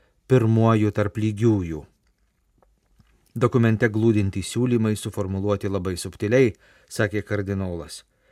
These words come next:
Katalikų bažnyčia nenori sudaryti įspūdžio, kad ji jau turi parengtą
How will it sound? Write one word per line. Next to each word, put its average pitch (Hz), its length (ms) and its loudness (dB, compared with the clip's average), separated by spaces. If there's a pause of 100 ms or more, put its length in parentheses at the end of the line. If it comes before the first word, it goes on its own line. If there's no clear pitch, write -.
(300)
Katalikų 117 440 0
bažnyčia 110 480 0
nenori 117 480 2
sudaryti 107 600 -6
įspūdžio, 98 440 -6 (400)
kad - 240 -4
ji 113 300 -2 (340)
jau 120 220 4
turi 110 340 0
parengtą 98 800 -2